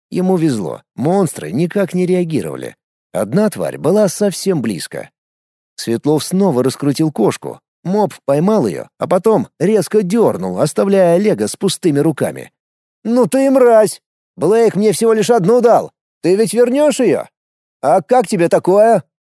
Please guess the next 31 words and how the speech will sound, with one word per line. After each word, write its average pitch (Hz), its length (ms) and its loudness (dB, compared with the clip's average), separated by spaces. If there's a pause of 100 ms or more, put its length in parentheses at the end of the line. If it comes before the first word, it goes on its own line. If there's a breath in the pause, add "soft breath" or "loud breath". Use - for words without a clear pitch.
(420)
Светлов 123 480 -4
метнул 151 320 -2
нож, 165 360 -2 (120)
который 180 320 -2
попал 175 320 0
лезвием 156 440 0
в 165 60 -6
тело, 67 380 -6 (240)
но 107 300 -4
ничего 202 460 0
не 131 120 0
произошло. 135 680 -4 (560)
Системный 135 540 -2
предмет 139 360 -2
отскочил 135 680 -4 (120)
и 185 80 -2
упал 208 320 -2
вниз. 117 400 -8 (500)
Через 127 320 -2
пять 123 220 0
секунд 190 460 -2
он 208 140 0
оказался 180 560 0
в - 80 -12
пространственном 147 800 -2
кармане. 78 580 -6 (720)
"Так 135 180 -2
ты 196 140 0
бронебойный, 208 600 0
что 214 200 0
ли? 76 240 -4